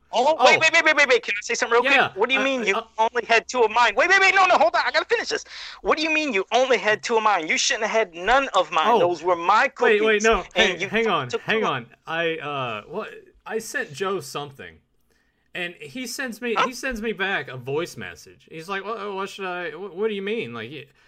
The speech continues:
Speaker 2: oh, it was about the Power and Honor book because he kept, he keeps telling me that he's gonna send this to me. I'm like,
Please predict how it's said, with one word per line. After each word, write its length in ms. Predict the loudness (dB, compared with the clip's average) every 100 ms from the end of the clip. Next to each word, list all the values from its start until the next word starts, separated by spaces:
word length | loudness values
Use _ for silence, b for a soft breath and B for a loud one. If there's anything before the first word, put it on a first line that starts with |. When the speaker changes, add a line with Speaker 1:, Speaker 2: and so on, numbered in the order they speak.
| b
Speaker 2:
oh, 240 | -2 -2 0
it 100 | -4
was 120 | -4
about 220 | -4 -8
the 60 | -8
Power 320 | -6 -4 -4
and 80 | -4
Honor 220 | -4 -6
book 340 | -8 -10 -12 -14
because 340 | -10 -6 -6
he 100 | -10
kept, 300 | -10 -12 -10
he 140 | -14 -14
keeps 300 | -12 -14 -8
telling 340 | -6 -4 -6
me 120 | -10
that 180 | -12 -12
he's 160 | -12 -12
gonna 180 | -14 -12
send 300 | -8 -8 -10
this 140 | -18
to 120 | -20 -18
me. 100 | -16
I'm 160 | -12
like, 200 | -12 -12